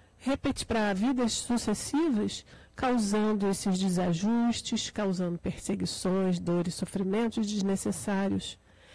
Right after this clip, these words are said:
E aí a gente tem a opção de superar isso. Trazendo histórias do passado ou do presente, não importa, nós podemos, por exemplo, contar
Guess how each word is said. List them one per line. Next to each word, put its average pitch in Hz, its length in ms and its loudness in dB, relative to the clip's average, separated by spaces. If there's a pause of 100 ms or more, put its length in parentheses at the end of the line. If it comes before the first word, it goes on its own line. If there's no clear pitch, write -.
(280)
E 202 100 0
aí 190 240 2
a 226 40 2
gente 220 260 0
tem 190 320 0
a 185 260 0
opção - 380 0
de 175 80 0
superar 185 580 0
isso. 170 440 -4 (520)
Trazendo 220 420 2
histórias 185 520 0
do 196 60 2
passado 185 600 -2
ou 233 60 2
do 240 100 -4
presente, 196 540 0
não 170 100 4
importa, 208 640 0 (960)
nós 220 220 2
podemos, 185 640 0
por 214 180 0
exemplo, 208 460 2
contar 202 760 -2